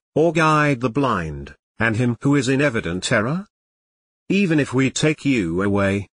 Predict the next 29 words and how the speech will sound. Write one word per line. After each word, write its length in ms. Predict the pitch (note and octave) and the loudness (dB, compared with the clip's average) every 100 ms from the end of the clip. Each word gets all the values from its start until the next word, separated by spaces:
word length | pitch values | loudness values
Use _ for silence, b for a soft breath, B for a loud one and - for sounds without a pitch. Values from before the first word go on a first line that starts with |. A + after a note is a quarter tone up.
| _ | _
we 140 | - B2 | -4 0
will 180 | A2+ A2+ | 0 0
wreak 260 | G#2+ G2 | 0 -2
vengeance 600 | G#2+ C#3 C#3 C3+ C#3+ - | -2 0 0 0 -2 -2
upon 360 | G#2+ - G#2+ F2+ | -6 -4 -4 -4
them, 240 | D2 C2 - _ _ _ _ _ _ _ - | -6 -8 -14 _ _ _ _ _ _ _ -4
or 160 | B2 | -2
show 300 | A#2 - D3 | -2 -2 2
you 180 | C#3 C3+ | 4 2
what 240 | B2 C3 - | 2 -2 -2
we 140 | C#3+ | -2
have 200 | C#3+ C#3+ | -2 -2
promised 400 | - D3 D#3 - | -2 -2 -2 -6
them, 240 | - C#2+ C2 _ _ | -8 -10 -12 _ _
for 120 | - | -6
we 200 | B2+ C#3+ | -2 0
have 160 | B2+ A#2+ | 0 -2
absolute 720 | B2+ A2 - F#2+ E2+ F2 - | -2 -4 -4 -4 -4 -6 -10
power 400 | - D#3 C#3+ B2+ | -2 0 2 2
over 260 | A2+ G2 F2+ | 0 -2 -4
them. 300 | D2 C2+ C2 _ _ _ _ _ _ _ _ | -4 -6 -8 _ _ _ _ _ _ _ _
So 280 | - D3 F3 | -2 0 2
adhere 300 | F3+ C#3+ A2+ | 0 0 0
to 120 | C#3+ | 0
what 220 | B2+ B2+ | 0 0
is 160 | G#3+ F#3 | -2 0
revealed 560 | G3 C#3+ B2 G2+ F2+ - | 0 0 -2 -2 -4 -6
to 120 | F#2+ | -6
you. 280 | D#2+ D2 | -4 -6